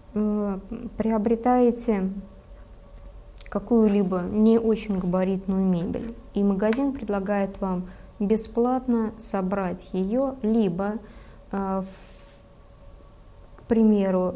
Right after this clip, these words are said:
вы приобретаете какую-то встроенную, э, мебель, и, э, для того, чтобы не бегать, э, и не искать, э, чтобы покупатель не, не делал этого,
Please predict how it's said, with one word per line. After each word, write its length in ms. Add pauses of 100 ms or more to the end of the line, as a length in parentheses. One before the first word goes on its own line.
(120)
вы 160
приобретаете 840
какую-то 560
встроенную, 920
э, 340
мебель, 560
и, 480 (480)
э, 200
для 100
того, 240
чтобы 600
не 400
бегать, 680
э, 300
и 280
не 360
искать, 560
э, 160
чтобы 240
покупатель 540
не, 140
не 260
делал 420
этого, 460